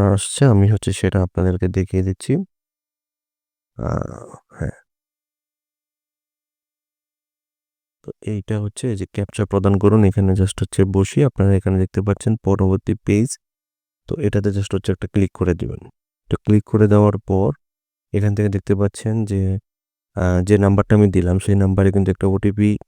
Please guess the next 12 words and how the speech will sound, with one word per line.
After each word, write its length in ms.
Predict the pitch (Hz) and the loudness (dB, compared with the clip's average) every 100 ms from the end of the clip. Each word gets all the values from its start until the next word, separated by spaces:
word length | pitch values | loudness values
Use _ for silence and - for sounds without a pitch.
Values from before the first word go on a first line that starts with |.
| - | -4
কোড 220 | 95 92 - | 0 0 -2
পাঠানো 360 | 101 98 98 | -2 0 2
হয়েছে। 440 | 98 98 98 - 135 - | 2 2 0 -2 -4 -4
তো 60 | - | -6
ওটিপি 340 | 123 101 98 101 | -4 -2 -2 -2
কোডটা 320 | 101 - - | -4 -4 -4
আসলে 380 | 113 101 - 113 | -2 -4 0 0
হচ্ছে 280 | 107 - | 0 -2
আমি 120 | 98 101 | -2 0
আপনাদেরকে 400 | - 98 98 98 | -2 -2 0 0
দেখাচ্ছি। 400 | 95 95 - 120 143 - _ _ _ _ _ _ _ _ _ | 0 -2 -2 -6 -6 -12 _ _ _ _ _ _ _ _ _
হ্যাঁ, 120 | 92 | -8